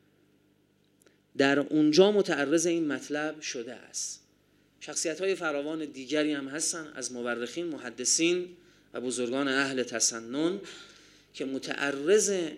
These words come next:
شأن نزول آیهٔ شریفهٔ اکمال با توجه به هجدهم ذی‌حجه و قدیر خم شده اند.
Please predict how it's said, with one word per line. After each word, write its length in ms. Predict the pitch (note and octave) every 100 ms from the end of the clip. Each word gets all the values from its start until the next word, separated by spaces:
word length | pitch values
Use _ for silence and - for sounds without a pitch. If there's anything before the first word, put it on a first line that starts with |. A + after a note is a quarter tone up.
| - - -
شأن 480 | - C3+ C3 C3 C3+
نزول 300 | C#3+ F#3 G#3+
آیهٔ 380 | F3 F3 F3 E3+
شریفهٔ 640 | - D#3+ D#3 D#3+ D#3+ D#3
اکمال 560 | D3+ D#3+ D#3+ D#3+ E3 - - _ _ _
با 100 | B2
توجه 460 | C#3 C3 B2+ C#3 E3 D#3+
به 80 | E3+
هجدهم 640 | E3 C3 B2 B2 C3+ C#3+
ذی‌حجه 600 | C#3+ B2+ A#2+ A#2 D3 D#3+
و 100 | E3
قدیر 400 | - B2 A#2 A#2
خم 380 | A#2 D3 D#3 E3+ - -
شده 320 | - A#2+ A2+
اند. 420 | A#2 - - -